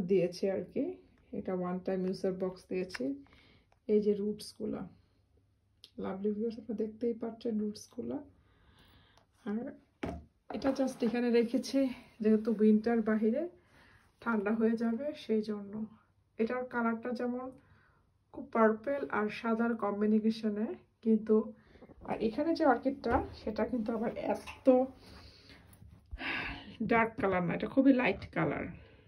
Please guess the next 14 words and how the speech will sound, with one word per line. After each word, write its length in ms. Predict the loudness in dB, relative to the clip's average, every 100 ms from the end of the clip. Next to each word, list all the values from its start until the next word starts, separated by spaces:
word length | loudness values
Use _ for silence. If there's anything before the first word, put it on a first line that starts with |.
| _ _ _ _ _ _ _ -20 -20 -20 -20 -20 -8 0
বাসায় 300 | 2 2 -2
সুন্দর 240 | -2 0 2 0
decoration 340 | 2 2 2 2
জন্য 120 | 2 2
ভালো 140 | 0 0
লাগে 160 | 4 2 2
আর 60 | 0
charming 380 | 0 2 4 4 2
লাগে 200 | 0 -2 -4
আর 60 | -4 -2
কি, 100 | -4 -2
যার 160 | -4 -4
জন্য 160 | -4 -2 -2 -4
অর্কিডটা 320 | -6 -6